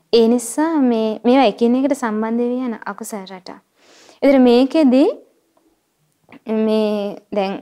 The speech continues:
ස්වාමියා බිරිඳ සැක කරන්න ගත්තහම ඊළඟ එතනදි වෙනවා විවාහ ජීවිතයක් තුළ නම් ඊට පස්සේ එකිනෙකා දිහා බලන ප්‍රිය ඇස නැතුව යනවා.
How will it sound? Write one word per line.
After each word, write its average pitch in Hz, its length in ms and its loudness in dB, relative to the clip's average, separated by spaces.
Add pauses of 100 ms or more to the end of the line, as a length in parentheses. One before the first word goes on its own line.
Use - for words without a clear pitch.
ස්වාමියා 233 680 0
බිරිඳ 220 400 -4 (340)
සැක 220 300 -8
කරන්න 196 400 -12
ගත්තහම 185 540 -16 (720)
ඊළඟ 233 400 0 (120)
එතනදි 262 520 2
වෙනවා 247 360 -2
විවාහ 220 340 0
ජීවිතයක් 220 680 -4
තුළ 208 180 -6
නම් 214 240 -2 (300)
ඊට 240 180 0
පස්සේ 285 300 -2
එකිනෙකා 254 600 -2
දිහා 254 280 -4
බලන 240 360 -2
ප්‍රිය 247 220 0
ඇස 254 240 -6
නැතුව 214 380 -6
යනවා. 185 300 -14